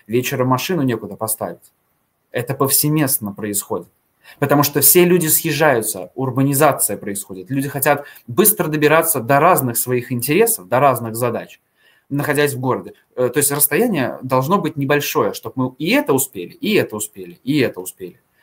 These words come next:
То есть, получается, скорость, м, либо ограничивает нас, либо принуждает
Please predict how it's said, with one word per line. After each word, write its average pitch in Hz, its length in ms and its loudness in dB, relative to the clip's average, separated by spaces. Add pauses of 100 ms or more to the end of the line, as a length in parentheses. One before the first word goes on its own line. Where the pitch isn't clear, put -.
(400)
То - 60 -6
есть, 113 140 -4
получается, 135 340 2
скорость, - 600 2 (440)
м, 127 320 2
либо 131 340 2
ограничивает 127 680 0
нас, 175 240 -2
либо 139 560 0
принуждает 135 920 -2